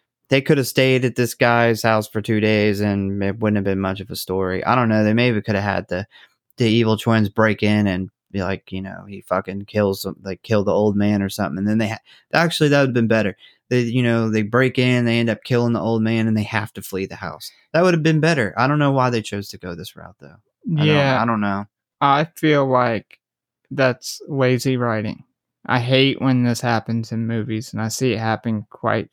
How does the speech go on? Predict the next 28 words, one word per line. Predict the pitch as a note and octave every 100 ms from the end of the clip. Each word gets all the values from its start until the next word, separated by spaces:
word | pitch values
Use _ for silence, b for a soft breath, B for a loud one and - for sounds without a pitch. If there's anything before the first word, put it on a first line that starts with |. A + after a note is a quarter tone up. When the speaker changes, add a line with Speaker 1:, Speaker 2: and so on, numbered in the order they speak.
| _
Speaker 2:
frequently, | A#2 A2+ G#2+ - A2 G#2+
but | - G2+ - B B B B
when | C3 C3+
there's | C#3 C3
something | - C#3 C3+ C#3+ C3 C3
that, | B2 A#2 A2+ - - _ _ _ _ _ _
uh, | B2+ A#2+ -
instead | B2 - C#3+ C3
of | B2+
a |
writer | A#2+ A#2 A#2+ B2 C3 C3 C3+ _ -
saying, | - C3 A#2+
"Hey, | A2+ B2 B2
we | B2 A#2+
gotta | A2+ A2
figure | A#2+ A#2
this | A2+ A2
out | G#2 A2+ A#2
'cause | -
this | A2+ -
doesn't | A#2+ G#2+ G2+
make | A2 -
sense," | A#2+ A#2 - - _
they | A#2 A2
just | A2+ A2
write | A2 G#2+ G2+
it | A2 -
anyway. | A2 G#2+ A#2 B2+ B2+